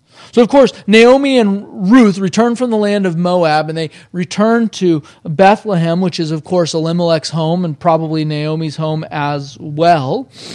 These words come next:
And they return right at the beginning of barley harvest. That's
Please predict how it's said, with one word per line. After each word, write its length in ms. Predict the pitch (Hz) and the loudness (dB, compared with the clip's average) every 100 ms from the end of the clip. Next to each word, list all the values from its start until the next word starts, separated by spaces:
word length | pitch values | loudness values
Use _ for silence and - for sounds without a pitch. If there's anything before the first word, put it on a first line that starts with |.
| - - - | -20 -18 -2
And 520 | 208 214 196 180 202 | 2 4 4 0 2
they 100 | 208 | 2
return 480 | 233 254 226 214 202 - | 2 -4 -2 -2 -2 -8
right 380 | 208 202 277 311 | -6 0 2 0
at 240 | - 247 | -4 -4
the 80 | 254 | -4
beginning 380 | 220 170 185 185 | -6 0 0 0
of 120 | 170 | 0
barley 360 | 160 160 160 147 | 2 2 0 -2
harvest. 340 | 135 131 165 | -4 -6 -2
That's 220 | 277 - | -4 -4